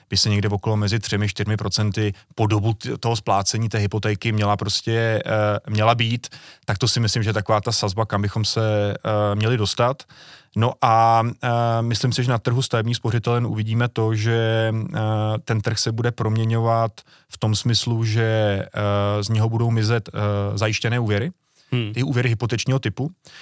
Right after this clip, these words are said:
Speaker 1: To znamená, opticky ten trh vlastně meziročně bude, eh, vlastně v, eh, co se týká objemu, eh, možná menší, než byl vlastně v předchozích letech, kdy jsme byli zvyklí třeba půjčovat šedesát, sedmdesát miliard ročně.
Speaker 2: Hmm.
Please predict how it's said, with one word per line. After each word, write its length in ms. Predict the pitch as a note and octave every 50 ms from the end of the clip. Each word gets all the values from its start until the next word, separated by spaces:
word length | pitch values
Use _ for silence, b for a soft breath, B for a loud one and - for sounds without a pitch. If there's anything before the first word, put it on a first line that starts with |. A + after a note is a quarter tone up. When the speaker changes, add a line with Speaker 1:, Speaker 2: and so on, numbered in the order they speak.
| B B B
Speaker 1:
To 100 | - A2
znamená, 340 | A2+ A2+ A2+ A#2 A#2+ A#2+
opticky 460 | - A#2+ G#2 - - A2 - - C3+ B2
ten 180 | B2+ A#2+ A#2
trh 240 | - B2 A2 G#2+ -
vlastně 260 | A#2 G#2+ - - B2
meziročně 800 | A#2+ A2+ A2 G#2 A#2 A2 A#2 G#2 - - B2+ A#2 A#2 A#2 A#2 A#2
bude, 600 | A2 G#2+ A2 G#2 A2+ A2+ A2+ A2+ A2+ A2+ A2 G#2 G2+ G2 - -
eh, 40 | - A2 G#2+ G#2+ G#2
vlastně 320 | G#2+ G#2 - - A#2+ A#2
v, 100 | - - -
eh, 220 | A#2 A2+ A2 A2 G#2
co 100 | - G#2+
se 100 | - A#2
týká 280 | A2 G#2 - B2 B2
objemu, 800 | - - A#2 G#2+ A#2 A2+ A2+ A2+ A#2 A#2 A#2+ A#2+ A#2+ A#2 A#2 A2 -
eh, 280 | G#2+ G#2+ G#2+ G#2+ G#2+ G#2+
možná 300 | G#2 G#2+ F#2+ G#2+ A2+ A#2
menší, 360 | A#2 G#2+ G#2+ G#2 - - A#2
než 140 | G#2+ G2 F#2
byl 140 | - A2+
vlastně 240 | A2 G#2 - - A#2
v 20 | -
předchozích 400 | - G#2+ - - A#2 G#2+ B2 A#2+
letech, 320 | A2 F#2+ - - A#2 A2+
kdy 100 | A2 G2+
jsme 140 | - - G#2+
byli 140 | G2 A2+ G#2+
zvyklí 260 | - G2 F#2 - G#2
třeba 160 | - - G#2+
půjčovat 380 | G2 - F#2 - - G#2+ G#2+ G2+
šedesát, 440 | - G2+ G#2 G2 - G#2+ A2 G#2+
sedmdesát 400 | - A#2 G#2+ G#2 F#2+ - G#2+ G#2+
miliard 280 | G#2+ G#2+ A2 A2 A2 A2
ročně. 380 | G#2+ G2+ F#2 - - A#2 A#2 B2+
Speaker 2:
Hmm. 180 | C3 B2+ A#2 G#2